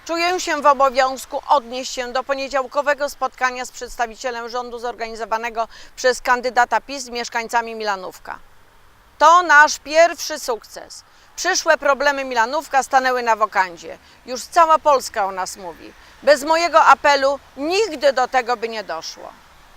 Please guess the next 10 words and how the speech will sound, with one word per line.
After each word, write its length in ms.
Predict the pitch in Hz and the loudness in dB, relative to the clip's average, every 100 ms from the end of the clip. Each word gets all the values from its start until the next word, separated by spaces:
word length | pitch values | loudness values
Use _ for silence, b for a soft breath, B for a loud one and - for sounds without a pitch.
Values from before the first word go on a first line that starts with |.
| - | -14
Ze 180 | 220 285 | 2 2
względu 440 | 240 240 294 277 | 2 0 2 4
na 120 | 277 262 | 4 4
wypadek 500 | 269 302 262 254 240 | 4 4 4 0 -4
mojego 280 | 240 233 | -4 -2
zastępcy, 580 | 240 247 - 302 294 269 | 0 -2 0 -2 -2 -6
jego 220 | 240 247 | -2 -2
pobyt 340 | 262 285 233 - | 0 -2 -2 -12
w 40 | |
szpitalu, 640 | - 247 - 247 240 262 | -14 -6 4 4 4 -2